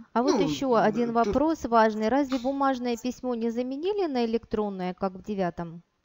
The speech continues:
Speaker 1: классе?
Speaker 2: Это в девятом классе. Это в девятом классе. Вот если мы сейчас откроем, э, демо-версию, то там будет письмо у нас в формате обычном.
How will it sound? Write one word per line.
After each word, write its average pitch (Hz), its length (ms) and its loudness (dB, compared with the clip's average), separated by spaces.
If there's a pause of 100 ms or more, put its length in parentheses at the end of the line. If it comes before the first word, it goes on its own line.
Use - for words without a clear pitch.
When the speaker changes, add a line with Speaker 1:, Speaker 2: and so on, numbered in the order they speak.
(140)
Speaker 1:
классе? 170 260 -2
Speaker 2:
Это - 180 4
в 160 80 0
девятом 123 520 0
классе. - 420 -14 (1300)
Это 147 260 -2
в 135 60 -6
девятом 143 460 -2
классе. 98 460 -12 (320)
Вот 131 180 -6
если 151 180 -4
мы 139 140 -4
сейчас 127 400 -4
откроем, 113 640 -6
э, 101 300 -16 (1400)
демо-версию, 143 1000 -4 (420)
то 127 120 -4
там 190 300 -4
будет 143 400 -6
письмо 135 540 -8
у 117 60 -8
нас 139 460 -12
в 131 280 -10 (1040)
формате 117 800 -10
обычном. 98 580 -14